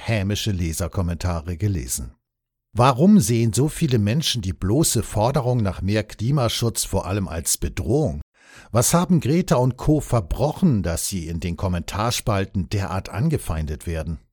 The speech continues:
Lesen Sie dazu auch: Den Eliten gefällt das.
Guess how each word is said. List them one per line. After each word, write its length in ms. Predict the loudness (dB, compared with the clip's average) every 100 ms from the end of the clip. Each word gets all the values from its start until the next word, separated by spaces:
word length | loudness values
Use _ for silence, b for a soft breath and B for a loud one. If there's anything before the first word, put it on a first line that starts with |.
| _ _ _ _ _ _ _ _ _ _ -2
Lesen 320 | 0 2 2
Sie 140 | 0 0
dazu 380 | -2 0 0
auch: 380 | 2 0 0 -6 _ _ _ -2
Den 140 | 0 2
Eliten 440 | 2 0 0 0
gefällt 480 | 0 0 0 0 -4
das. 340 | -6 -6 -10